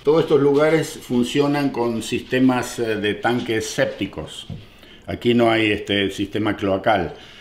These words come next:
O sea que en estos lugares hay que tener mucho cuidado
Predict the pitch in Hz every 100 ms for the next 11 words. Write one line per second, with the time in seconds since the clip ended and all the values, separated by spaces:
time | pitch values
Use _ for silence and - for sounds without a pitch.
0 | - - 98 - 117 117 107 110 123 127
1 | 113 113 123 123 117 110 107 98 107 113
2 | 120 113 101 107 110 123 131 135 -